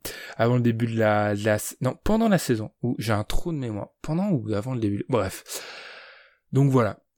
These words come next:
Je pense que c'est le seul, clairement, si les Ravens sont encore décevants sur, dans les échéances type playoff, ça sera parce que, oui, la pression, euh,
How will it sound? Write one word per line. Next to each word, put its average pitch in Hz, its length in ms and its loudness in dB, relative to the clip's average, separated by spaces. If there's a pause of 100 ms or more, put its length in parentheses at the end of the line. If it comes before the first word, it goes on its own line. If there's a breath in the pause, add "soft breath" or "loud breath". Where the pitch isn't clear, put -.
(140)
Je - 140 -6
pense 151 180 2
que 131 120 0
c'est - 200 0
le 110 140 2
seul, 120 420 2
clairement, 127 540 0
si 117 440 -2
les 110 140 0
Ravens 110 460 0
sont - 560 -4
encore 113 420 0
décevants 110 680 0
sur, - 400 -6
dans 107 180 0
les 104 240 -2
échéances 110 640 -2
type - 240 -4
playoff, 110 460 0 (580 loud breath)
ça - 280 2
sera 110 360 0
parce - 300 0
que, 110 420 0 (140)
oui, 113 300 -8
la 107 140 0
pression, 110 720 -2
euh, 98 120 -2